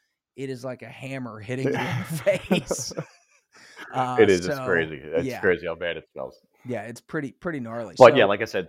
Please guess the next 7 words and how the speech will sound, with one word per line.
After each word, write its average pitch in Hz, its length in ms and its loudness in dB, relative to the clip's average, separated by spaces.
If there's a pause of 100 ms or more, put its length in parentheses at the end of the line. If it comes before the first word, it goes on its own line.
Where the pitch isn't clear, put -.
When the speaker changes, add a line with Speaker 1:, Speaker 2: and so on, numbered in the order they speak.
Speaker 2:
each, 120 220 -4 (600)
it's, 139 420 -8
that's 147 320 6
part 165 260 4
of 131 140 2
the, 127 240 2
uh, 120 160 0